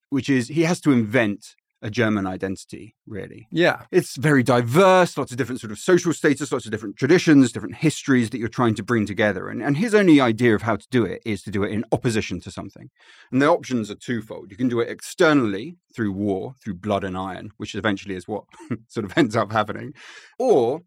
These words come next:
Speaker 1: as in Bismarck tried to do, you can do it internally by finding enemies that you can differentiate yourself from, internal enemies. And the most obvious group to go for are the Catholics. At this point, they're about a third of the population.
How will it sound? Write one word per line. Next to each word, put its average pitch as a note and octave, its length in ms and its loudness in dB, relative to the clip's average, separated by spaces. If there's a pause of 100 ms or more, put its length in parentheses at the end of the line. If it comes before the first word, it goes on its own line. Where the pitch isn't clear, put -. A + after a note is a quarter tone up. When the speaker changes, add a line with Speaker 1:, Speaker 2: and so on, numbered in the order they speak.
(160)
Speaker 1:
as G#2+ 120 -10
in G#2+ 120 -6
Bismarck G#2 320 -8
tried F3 240 0
to A2+ 60 -10
do, G#2 60 0
you G#2 140 0
can A2 140 0
do G#2+ 140 -4
it - 100 -8
internally G2 840 -8
by G#2+ 120 -10
finding G#2 540 2
enemies G#2 440 0
that G2 80 -12
you G2+ 80 -12
can G2 140 -8
differentiate G2 720 -12
yourself F#2+ 340 -16
from, A#2+ 300 -18 (600)
internal G#2+ 600 -2
enemies. E2 440 -16 (460)
And C3 180 4
the B2+ 60 4
most B2+ 320 0
obvious C3 760 2 (200)
group A#2 220 -2 (100)
to - 80 -4
go A#2+ 220 4
for G#2 500 -14
are G2+ 220 2
the G#2 80 -8
Catholics. - 600 -10
At A#2+ 80 -20
this D3 160 0
point, A2+ 300 0
they're G2+ 120 -6
about G#2 200 -10
a G#2 60 -18
third C3 340 2
of G#2 100 -4
the G2 80 -8
population. G2 760 -14